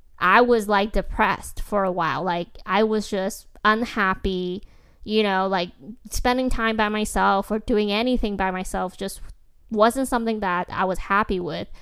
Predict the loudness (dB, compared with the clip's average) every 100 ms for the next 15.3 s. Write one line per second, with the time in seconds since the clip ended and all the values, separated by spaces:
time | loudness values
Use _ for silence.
0 | -18 -20 -10 -2 0 2 4 4 2 4
1 | 6 6 4 0 -2 -4 -6 -6 -6 -6
2 | -4 -4 -4 0 0 0 -2 -8 -2 0
3 | 2 0 0 -2 -4 -8 -14 -20 -20 -20
4 | -12 2 4 4 2 0 0 0 0 0
5 | -2 -2 -4 -8 -6 -2 -2 -2 -4 -4
6 | -6 -6 -10 -8 -8 -4 -4 -4 -8 -4
7 | -4 -6 -6 0 2 2 0 -2 -2 -2
8 | -2 -2 -4 -6 -8 -8 -8 -8 -12 -8
9 | -6 -6 -10 -12 -14 -10 -10 -12 -18 -6
10 | -2 4 4 4 2 2 2 0 -2 -2
11 | 0 0 0 -2 -4 -6 0 0 0 -4
12 | 2 2 2 -4 0 0 -2 -4 -6 -4
13 | -2 -2 -2 -4 -6 -4 -4 -2 -4 -2
14 | 0 0 0 0 -4 -4 -6 -4 -2 0
15 | 0 0 0